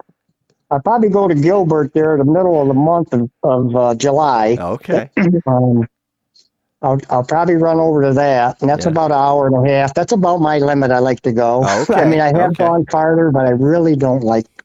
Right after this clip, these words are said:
Speaker 1: two, three hours. I just don't like doing that. Six
Speaker 2: Yeah.
Speaker 1: hours in the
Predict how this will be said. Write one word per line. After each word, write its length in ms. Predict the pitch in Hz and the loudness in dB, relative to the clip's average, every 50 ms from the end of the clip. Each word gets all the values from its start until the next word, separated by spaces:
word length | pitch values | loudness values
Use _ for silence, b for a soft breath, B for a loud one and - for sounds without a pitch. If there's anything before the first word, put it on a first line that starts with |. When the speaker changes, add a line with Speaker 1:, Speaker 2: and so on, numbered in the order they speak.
| _ _ _ _ _ _ _ _ _ _ _ _ _ _ _ _ _ _ - | _ _ _ _ _ _ _ _ _ _ _ _ _ _ _ _ _ _ -2
Speaker 1:
two, 160 | 208 190 185 | -2 -2 0
three 240 | 202 185 180 170 170 | 0 0 2 2 2
hours. 380 | 160 160 160 165 165 160 143 | 2 2 2 0 0 0 0
I 100 | 135 123 120 - - - | 0 0 -2 -4 -4 -4
just 280 | 185 170 143 - - - | -2 -2 -2 -4 -4 -2
don't 220 | 135 127 120 - 110 | -2 -2 -2 -2 -2
like 260 | 110 107 104 104 - | -2 -2 -2 -2 -4
doing 300 | - 104 104 101 101 101 | -2 0 0 0 0 -2
that. 240 | 98 95 98 - - | -2 -4 -6 -6 -6
Six 240 | - 160 151 156 - | -6 -6 -4 -2 -2
Speaker 2:
Yeah. 60 | 143 | -2
Speaker 1:
hours 320 | 147 156 156 151 143 131 | 0 0 0 -2 0 0
in 100 | 139 131 | 0 -2
the 80 | 120 | -2